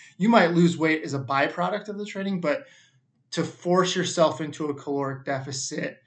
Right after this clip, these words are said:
a significant calor-, caloric deficit while you're training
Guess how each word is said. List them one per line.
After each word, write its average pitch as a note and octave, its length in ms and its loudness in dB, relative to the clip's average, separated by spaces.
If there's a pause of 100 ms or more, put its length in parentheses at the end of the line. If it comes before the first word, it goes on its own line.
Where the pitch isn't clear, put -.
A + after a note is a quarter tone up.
(340)
a - 80 -14
significant D3+ 760 -2
calor-, C#3+ 220 -6
caloric C3+ 400 -6
deficit C#3 580 -6
while C#3 240 0
you're C3 220 -4
training C3 640 -2